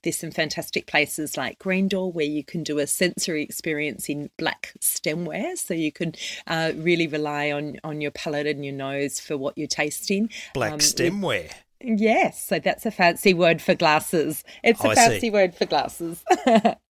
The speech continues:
Speaker 1: So, um, there's lots of really immersive experiences,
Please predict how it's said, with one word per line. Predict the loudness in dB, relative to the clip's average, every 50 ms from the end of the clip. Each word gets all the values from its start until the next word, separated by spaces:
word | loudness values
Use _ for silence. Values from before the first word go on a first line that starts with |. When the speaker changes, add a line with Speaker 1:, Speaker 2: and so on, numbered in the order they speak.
| _ _ _ _ _ -14 -4 -2 -2 -2 0 -4 -6 -8 -8
Speaker 1:
So, | -8 0 4 6 8 8 10 10 10 8 8 6 4 2
um, | 2 2 2 2 2 2 0 0 -2 -4
there's | -2 0 0 0 2 2
lots | 0 0 0 0 -4
of | -4 0 0
really | 2 2 2 0
immersive | 0 0 -2 -2 -4 -4 -8 -8 -10
experiences, | -10 -10 -8 -4 -2 0 2 0 0 -2 -4 -4 -4 -4 -4